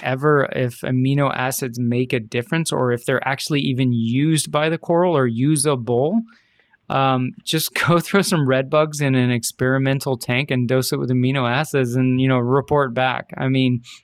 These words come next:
obviously that's not the solution to red bugs, um, but it, it confirmed, it at least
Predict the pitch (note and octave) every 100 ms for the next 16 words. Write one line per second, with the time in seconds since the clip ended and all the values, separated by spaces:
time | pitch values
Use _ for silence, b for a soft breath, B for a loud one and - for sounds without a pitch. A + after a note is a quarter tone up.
0 | - C#3+ D#3 D#3 D3+ D3 C#3+ C#3+ C3+ C3
1 | - A#2+ D3 - F#3 F#3 F#3 F3 F#3+ G3
2 | F#3+ b b b b b - C#3 C3+ C3
3 | B2 A#2 D#3 D3+ C#3+ - D3 - - C#3
4 | B2 - D#3+ E3 F3 E3+ - b b b
5 | - D3 D3+ D3+ G3+ - -